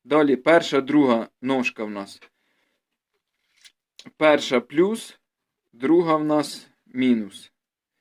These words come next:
А перша, отак зобразимо. Перша, друга. Перша плюс. Перша плюс, далі.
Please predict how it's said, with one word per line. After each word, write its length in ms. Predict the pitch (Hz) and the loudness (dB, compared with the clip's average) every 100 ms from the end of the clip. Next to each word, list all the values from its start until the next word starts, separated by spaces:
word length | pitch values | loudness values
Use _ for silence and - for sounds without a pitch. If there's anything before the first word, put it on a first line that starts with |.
| _ _ _ _ _ _ _ _ _ _ _ _ _ _ | _ _ _ _ _ _ _ _ _ _ _ _ _ _
А 100 | 120 | -12
перша, 640 | - 147 165 - 143 139 - _ _ | 0 0 0 -4 -8 -8 -12 _ _
отак 360 | _ - 117 104 | _ -12 -10 -10
зобразимо. 680 | 98 95 98 101 101 98 95 _ _ _ _ | -12 -14 -14 -12 -14 -16 -18 _ _ _ _
Перша, 580 | 127 117 - - 147 151 _ _ _ _ _ _ _ _ _ _ _ | -4 -4 -4 -12 -14 -14 _ _ _ _ _ _ _ _ _ _ _
друга. 420 | 120 123 117 98 _ _ | -16 -10 -10 -12 _ _
Перша 440 | - 135 127 - 101 | -4 -2 -2 -6 -12
плюс. 580 | - 113 120 147 - _ _ _ _ - - - _ _ _ | -10 -8 -8 -10 -16 _ _ _ _ -20 -20 -20 _ _ _
Перша 380 | - 135 131 123 | -4 -2 -2 -6
плюс, 400 | - 135 175 180 | -6 0 0 0
далі. 440 | 120 131 120 104 | 2 2 2 -2